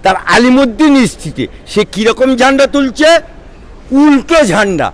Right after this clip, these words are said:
এটা এমনি এমনি আসেনি, মমতা ব্যানার্জির মতো হাত বুলিয়ে আসেনি। যে জামাইকে নিয়ে শ্বশুর জামাই একসাথে সুপে দিয়েছিলি মেয়েকে,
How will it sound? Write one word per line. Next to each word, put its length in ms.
এটা 160
এমনি 340
এমনি 260
আসেনি, 460
মমতা 200
ব্যানার্জির 540
মতো 180
হাত 280
বুলিয়ে 300
আসেনি। 400
যে 240
জামাইকে 500
নিয়ে 360
শ্বশুর 480
জামাই 400
একসাথে 680
সুপে 400
দিয়েছিলি 500
মেয়েকে, 480